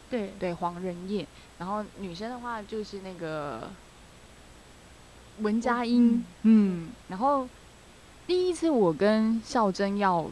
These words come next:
Speaker 2: 打架了，就是这一出戏，<laughs> 因为
Speaker 1: <laughs> 车银优在里面真的就是很帅，然后就，哎，很帅，然后就没了。
Speaker 2: 对，就是我本来是为了车银优看的啦，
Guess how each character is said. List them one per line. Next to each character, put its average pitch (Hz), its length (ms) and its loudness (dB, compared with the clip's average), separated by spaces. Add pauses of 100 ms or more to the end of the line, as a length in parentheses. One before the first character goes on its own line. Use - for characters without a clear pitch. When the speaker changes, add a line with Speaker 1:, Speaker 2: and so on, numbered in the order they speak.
Speaker 2:
打 139 220 0
架 170 240 0
了， - 260 -8
就 196 120 -2
是 180 120 -8 (160)
这 220 140 8
一 214 80 8
出 202 220 6
戏， 208 320 0 (100)
<laughs> 180 260 -4
因 277 200 8
为 359 460 4
Speaker 1:
<laughs> - 200 -18
车 330 140 -2
银 285 100 -2
优 269 140 2
在 269 140 2
里 214 60 0
面 214 220 0
真 214 160 0
的 202 260 0
就 311 120 -2
是 339 120 0
很 220 220 4
帅， 196 420 2 (140)
然 165 100 -6
后 202 140 -2
就， 214 140 -4 (140)
哎， 240 60 -8 (120)
很 190 120 -2
帅， 196 280 2
然 190 160 -2
后 220 120 2
就 214 280 0
没 180 180 -4
了。 175 180 -2 (380)
Speaker 2:
对， 302 260 4
就 311 140 -4
是 359 140 -2
我 214 180 -2
本 180 160 -2
来 180 140 -2
是 262 80 -4
为 269 160 2
了 208 100 2
车 196 220 -2
银 175 160 -4
优 160 160 -2
看 165 240 -6
的 - 100 -8
啦， - 80 -8